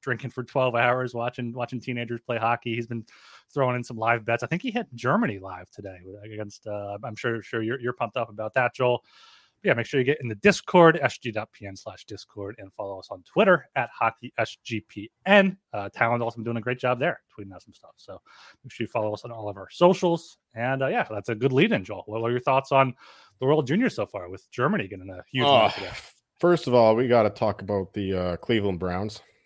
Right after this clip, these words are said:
Speaker 2: Uh, <laughs> I got, yes, some nice features there. There was a huge win against the Houston Texans. You have Glo-, Joe Flacco is down to plus two seventy-five.
Speaker 1: Joe Flacco's elite. He's back.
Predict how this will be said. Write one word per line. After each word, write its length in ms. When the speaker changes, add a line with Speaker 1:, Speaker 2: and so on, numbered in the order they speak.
Speaker 2:
Uh, 300
<laughs> 340
I 80
got, 160
yes, 260
some 120
nice 240
features 320
there. 200
There 60
was 100
a 40
huge 220
win 200
against 260
the 80
Houston 320
Texans. 580
You 100
have 120
Glo-, 180
Joe 220
Flacco 500
is 100
down 180
to 40
plus 240
two 140
seventy-five. 580
Speaker 1:
Joe 80
Flacco's 80
elite. 360
He's 140
back. 440